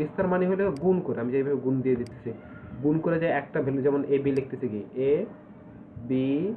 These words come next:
মাইনাস, আহ, আচ্ছা, এ, এ, এ, সি, ডি হবে, এডি, এডি মাইনাস বিসি, এই যে আমি লিখতেছি, ঠিক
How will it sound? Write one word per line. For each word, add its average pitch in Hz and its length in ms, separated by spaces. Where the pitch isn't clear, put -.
মাইনাস, 127 540
আহ, - 1400
আচ্ছা, 107 160
এ, - 20
এ, - 20
এ, - 20
সি, 131 100
ডি 131 100
হবে, 98 160
এডি, 104 200
এডি 135 340
মাইনাস 127 420
বিসি, 123 340
এই 143 80
যে 156 100
আমি 165 160
লিখতেছি, 147 380
ঠিক 120 140